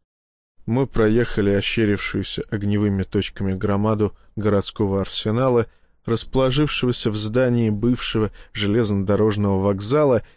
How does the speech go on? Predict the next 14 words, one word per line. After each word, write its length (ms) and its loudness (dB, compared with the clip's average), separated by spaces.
и 100 0
покатили 600 0
по 140 -4
направлению 720 0
к 60 -10
центральному 760 0
участку 480 -2
дружины. 600 -2
Из-за 400 2
крыш 420 2
домов 640 2
выглянули 720 2
трубы 440 0
тэц, 640 -2